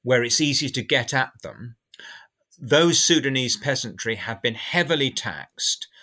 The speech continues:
and subjected to all kinds of, uh, forced labor requirements and military press ganging and so on. So there's real bitterness in the, in the villages of the Sudan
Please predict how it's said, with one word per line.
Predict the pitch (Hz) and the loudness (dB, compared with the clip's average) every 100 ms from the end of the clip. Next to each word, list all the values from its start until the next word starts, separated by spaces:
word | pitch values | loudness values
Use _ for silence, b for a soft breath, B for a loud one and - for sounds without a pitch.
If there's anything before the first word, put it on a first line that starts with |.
| b b _ - | b b _ 0
and | 131 123 | 0 0
subjected | - 127 92 147 - - 117 - | -2 -2 0 -2 -2 -4 -6 -4
to | 127 | -6
all | 123 135 135 | -4 -4 -4
kinds | 127 120 113 | -6 -4 -4
of, | 113 92 - | -4 -6 -8
uh, | 101 | -8
forced | - - 139 120 - | -6 -4 -2 0 0
labor | 131 147 135 85 60 - b - | 2 2 2 -4 -8 -12 b -10
requirements | 117 - 117 113 113 110 92 - | -10 -4 -2 -2 -4 -4 -4 -4
and | 101 95 - | -4 -8 -8
military | 127 139 139 - 123 113 101 b b _ _ | 0 2 0 -2 -2 0 -2 b b _ _
press | - 147 135 - | -2 0 2 0
ganging | 131 113 107 104 101 - | 2 0 0 -6 -6 -8
and | 104 | -4
so | - 160 120 | 0 2 0
on. | 80 64 - B B | -4 -12 -18 B B
So | - 139 | -2 0
there's | 127 127 123 | 2 2 0
real | 127 170 175 151 - _ | 2 4 4 2 -4 _
bitterness | 202 180 135 95 69 - - - b b b | 0 2 0 -4 -6 -2 -2 -2 b b b
in | 131 123 | -4 -2
the, | 123 | -2
in | 127 120 | -2 0
the | 117 | 2
villages | 160 190 196 151 131 - - | 4 4 4 2 0 0 -2
of | 107 | -8
the | 104 | -4
Sudan | 101 110 92 85 65 71 | -4 -4 -6 -8 -8 -16